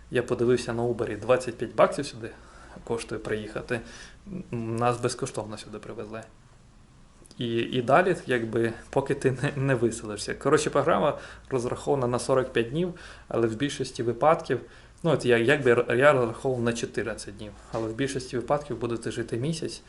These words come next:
бо заїхати треба, ну,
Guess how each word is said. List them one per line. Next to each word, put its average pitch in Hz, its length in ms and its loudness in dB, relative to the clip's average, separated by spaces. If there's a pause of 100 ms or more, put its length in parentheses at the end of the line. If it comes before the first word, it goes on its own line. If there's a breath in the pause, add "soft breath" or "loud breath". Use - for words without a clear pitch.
(420 loud breath)
бо 110 420 2 (560)
заїхати 120 500 -2
треба, 110 420 -2 (180)
ну, 190 180 0